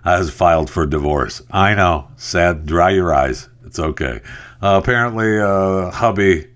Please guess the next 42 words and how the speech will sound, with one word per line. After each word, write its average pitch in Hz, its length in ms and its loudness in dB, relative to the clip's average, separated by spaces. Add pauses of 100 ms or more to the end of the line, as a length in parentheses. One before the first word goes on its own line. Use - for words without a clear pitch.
has 85 160 -4
been 78 180 -6
cheating. 62 400 -4
It's 64 140 -12
been 107 200 -2
in 110 60 -4
the 110 100 -4
news. 85 400 -4 (420)
Uh, 78 120 -4
it's 80 100 -6
been 95 140 -2
reported 95 460 0
that 78 140 -2
he 90 120 -2
was 82 160 -2
a 87 60 0
dog, 82 540 2 (280)
and 69 100 -14
he's 80 160 -4
been 85 160 0
out 87 240 0
there, 87 380 0
you 87 60 -2
know, 85 100 -4
he's 85 140 -4
a 85 80 -2
serial 95 480 0
cheater. 78 600 0 (380)
But 87 420 2
then, 85 240 -2
uh, 82 200 -2
Emily 98 380 -2
was 95 180 2
seen, 98 460 -4
you 92 160 -4
know, 90 200 -2
photographed 101 600 0
without 95 240 2
her 101 140 2
wedding 101 320 2
ring 87 200 0
on, 80 380 0